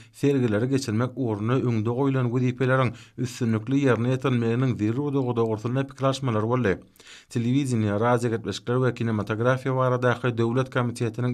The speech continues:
işkärleriniň, gazetleriň, jurnallaryň, jurnalistleriniň taýýarlaýan gepleşikleriniň hem-de döredýän eserleriniň görnüşleriniň köp durly, baý, many, mazmuny bolmagy. Garajyçyzlyk ýyllarynda berkarar watanymyzyň gazanýan üstünlikleri hem-de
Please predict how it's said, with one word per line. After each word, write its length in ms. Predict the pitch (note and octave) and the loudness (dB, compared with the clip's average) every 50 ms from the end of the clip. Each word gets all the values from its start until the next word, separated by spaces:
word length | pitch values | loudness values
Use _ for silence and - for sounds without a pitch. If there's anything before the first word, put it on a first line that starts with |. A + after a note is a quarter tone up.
| B2+ B2 | -2 -4
işkärleriniň, 640 | A#2 - - C3 A#2 A2+ A2 F#2+ F#2 F#2+ A2+ G#2+ F#2+ G#2+ - - - - - | -6 -4 -4 -2 0 0 0 0 0 0 0 0 -2 -4 -10 -16 -20 -8 -4
gazetleriň, 580 | G#2+ A2+ A2+ B2 B2 B2 B2 - A#2 A#2+ C#3 C3+ A#2+ | -2 0 2 2 2 2 0 0 0 0 2 0 0
jurnallaryň, 640 | B2+ B2 A#2+ A#2+ A#2 A2+ G#2 G2 G2 A2 A2 F#2 E2 - - - - - | 0 0 0 0 0 0 0 2 2 2 0 0 -2 -8 -14 -20 -10 -6
jurnalistleriniň 840 | A2+ A#2 A#2+ A#2+ A2+ A2+ A#2 A2 A2+ - A2 G#2 G2+ B2 C3+ C3+ B2+ B2 - - _ - | -4 -2 0 0 0 -2 -2 -4 -6 -2 -2 0 2 2 2 2 0 -2 -8 -20 _ 0
taýýarlaýan 580 | C3 B2+ B2+ B2+ A#2+ G#2+ G#2+ A2+ B2 B2+ C3 B2 B2+ | 2 2 4 4 4 2 2 2 2 2 2 2 0
gepleşikleriniň 800 | B2 B2 - A#2 A2 A2+ - - - G#2 G2 F#2 F#2+ F2+ D2 - - - _ _ | -2 0 0 -2 -2 -2 -4 -6 -2 -2 0 0 0 -2 -4 -6 -12 -20 _ _
hem-de 280 | A#2+ A#2 A#2+ A#2+ B2+ A#2+ G#2+ | -2 0 0 2 2 2 4
döredýän 460 | A#2+ B2 A2+ A#2 G#2+ A2 B2 B2+ C3 B2 B2 | 4 2 2 2 2 2 2 2 2 0 -2
eserleriniň 500 | - - B2+ A2+ A2 A2 G#2+ A#2 B2+ B2 A#2 | -2 -2 -2 0 0 0 0 0 -2 0 2
görnüşleriniň 600 | B2 B2 A#2+ A#2+ A#2 - - A#2+ A#2+ C3 B2+ A#2 A#2+ - - - - _ - | 2 2 2 0 -2 -2 0 0 2 4 2 2 0 -4 -12 -20 -20 _ 0
köp 220 | - D3 D3 - | 0 0 0 2
durly, 300 | - G#2+ F#2+ F2+ F2 D#2+ - - - _ - | 0 0 2 2 0 -2 -4 -8 -20 _ -6
baý, 380 | G#2 A2+ A#2+ B2+ C#3 C#3+ C#3 | -2 0 2 2 2 2 2
many, 380 | B2+ A#2 A2+ A2 G#2 G#2+ A#2+ C3 | 2 2 2 0 2 2 2 0
mazmuny 540 | C#3+ D3 C#3 C#3 C3+ C3 B2 A#2+ A#2 A2+ A#2 | 0 0 0 0 0 2 0 0 0 0 0
bolmagy. 280 | A#2+ B2+ A#2 G#2 G2 F2+ F2 F2+ G#2+ C3+ C#3 A#2 - - - - _ - A2 A2 G#2+ A2 C#3+ D3+ - C3 A#2+ A2 A2 - - B2 B2 A#2+ B2 B2+ C3 C3+ C#3 A#2 E2+ D#2 - - _ _ _ - - - - | 0 0 2 2 0 -2 -2 0 2 2 2 2 0 -6 -14 -12 _ 0 2 2 2 2 0 -2 0 0 0 0 -2 -2 0 2 2 4 4 2 4 2 2 2 0 -2 -6 -12 _ _ _ -20 -20 -8 -2
Garajyçyzlyk 560 | A2+ A#2 A#2+ A#2+ A#2 - C3+ B2 B2+ B2+ - C3 | 0 0 0 0 0 -2 -2 -2 -2 0 0 -2
ýyllarynda 380 | B2 A#2 A#2 A2 G#2+ B2 B2+ B2+ | 0 2 2 2 2 2 2 2
berkarar 540 | A#2+ B2 A#2 A2 A2+ - A2+ A#2 B2+ C3 | 4 2 2 2 0 0 0 2 2 2
watanymyzyň 560 | B2+ B2 A#2 - B2+ A#2+ A2+ A#2+ A#2 B2+ C3 B2+ | 2 0 0 0 -2 -2 -2 -2 0 -2 -2 0
gazanýan 460 | A#2+ B2 A#2 B2 A#2+ A#2+ B2 B2+ B2+ B2 | 0 0 0 0 0 0 0 0 0 -2
üstünlikleri 560 | B2 - - B2 A#2 A2 A2+ A#2 A#2+ A2 G2+ | -4 -2 -2 -2 0 -2 -2 -2 -2 -2 0
hem-de 240 | B2 B2 B2 C3 A#2+ | -2 0 2 2 2